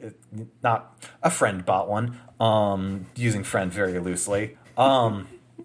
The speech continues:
<laughs> yeah, um, and, uh, you know, he's like, "I, you know, it takes a bit to recover from," so, you know, he gets beat really easily. Dimple possesses him,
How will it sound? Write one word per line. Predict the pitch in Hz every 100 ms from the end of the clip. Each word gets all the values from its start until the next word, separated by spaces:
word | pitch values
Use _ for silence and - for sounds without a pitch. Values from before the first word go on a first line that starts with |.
| -
<laughs> | _ _ _ _ _ -
yeah, | 110 107 98 90 87 -
um, | 120 127 120 107 95 90 87 - - - -
and, | 113 113 113 107 104 92 - _ _ 127
uh, |
you | 120 117 123
know, | 110 107
he's | 110
like, | 113 117
"I, | 113 113 101
you | 117
know, | 110
it | -
takes | 127 156
a | 123
bit | 135
to | 135 117
recover | - 123 120
from," | 117 107 98 95 98 110
so, | - 110 98 95 90 - - - _ -
you | 104
know, | 104
he |
gets | 120 120
beat | - 113 113 -
really | 113 107 104
easily. | 104 101 101 98
Dimple | 110 127 135 135 131 -
possesses | 110 95 101 - 101 -
him, | 92 85 82 82